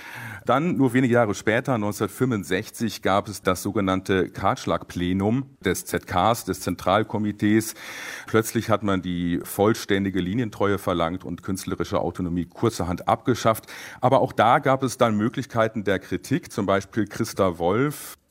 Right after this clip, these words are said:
die forderte auf diesem Plenum neunzehnhundertfünfundsechzig, dass die Kunst ungelöste Fragen aufwerfen müsse. Und auch namhafte Autoren wie Volker Braun, Günter Kunert oder Sarah Kirsch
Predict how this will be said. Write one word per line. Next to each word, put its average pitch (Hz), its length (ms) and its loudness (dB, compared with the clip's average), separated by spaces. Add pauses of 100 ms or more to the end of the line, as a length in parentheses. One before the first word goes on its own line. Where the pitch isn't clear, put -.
die 98 220 -4
forderte 120 440 2
auf 98 140 -2
diesem 98 260 -4
Plenum 104 360 2
neunzehnhundertfünfundsechzig, 98 880 -2
dass 90 160 -2
die 92 140 -4
Kunst - 420 0
ungelöste 110 480 2
Fragen 92 380 2
aufwerfen 98 500 -2
müsse. 120 380 4 (640)
Und 117 200 0
auch 95 160 0
namhafte 101 600 0
Autoren 104 560 0
wie 92 120 0
Volker 92 380 0
Braun, 98 560 0
Günter 92 280 -2
Kunert 120 460 -2
oder 98 560 2
Sarah 87 400 0
Kirsch - 640 -4